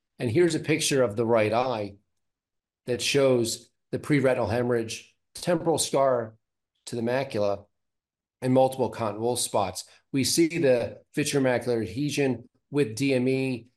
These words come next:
and a little subretinal fluid on O C T. So this is a patient that I was very worried about, knowing that his A one C was eleven. We did a fluorescein angiogram.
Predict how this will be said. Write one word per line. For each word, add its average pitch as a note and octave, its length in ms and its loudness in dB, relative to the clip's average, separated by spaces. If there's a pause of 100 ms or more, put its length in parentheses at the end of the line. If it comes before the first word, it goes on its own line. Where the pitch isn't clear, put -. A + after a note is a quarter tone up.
(140)
and B2 200 -2
a A#2+ 60 -2
little C3 200 4
subretinal A2+ 600 -2
fluid C3+ 540 0 (100)
on G#2+ 180 -6
O A#2 160 -2
C A2+ 280 -2
T. A#2 500 -4 (1500)
So - 140 -6
this D#3+ 240 2
is E3 100 0
a D#3+ 60 2
patient E3 540 0 (500)
that B2+ 120 4
I B2 60 4
was A#2 180 0
very D#3 280 4
worried D#3+ 320 2
about, A#2 300 0
knowing C#3 260 0
that C3 60 2
his A2+ 160 -2
A C3 120 -4
one B2+ 200 -4
C B2+ 160 -4
was A2+ 200 -4
eleven. G#2 520 -6 (1000)
We B2+ 80 -4
did C#3 140 0
a - 40 0
fluorescein D3+ 500 2
angiogram. C3+ 720 0